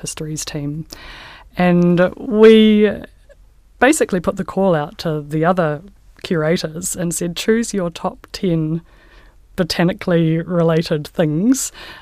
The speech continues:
uh, not so hard for the botanists, obviously, um, that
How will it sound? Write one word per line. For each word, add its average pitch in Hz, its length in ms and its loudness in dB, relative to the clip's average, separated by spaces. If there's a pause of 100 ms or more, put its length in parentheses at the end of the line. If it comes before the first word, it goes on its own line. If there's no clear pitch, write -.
(120)
uh, 147 240 -6
not 151 160 -6
so 151 120 -10
hard 143 160 -10
for 160 80 -10
the 143 80 -8
botanists, 160 580 -6
obviously, 156 640 -6 (380)
um, 170 540 2
that 175 240 0